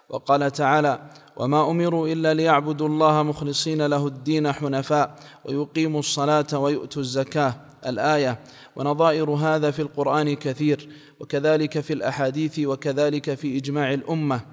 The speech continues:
ولا سيما أهل العلم والإيمان،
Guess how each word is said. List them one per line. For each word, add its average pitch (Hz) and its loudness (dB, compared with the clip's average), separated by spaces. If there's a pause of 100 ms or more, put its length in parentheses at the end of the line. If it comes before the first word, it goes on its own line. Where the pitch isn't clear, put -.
(400)
ولا 156 4
سيما 156 0
أهل 151 0
العلم 151 -2
والإيمان، 151 0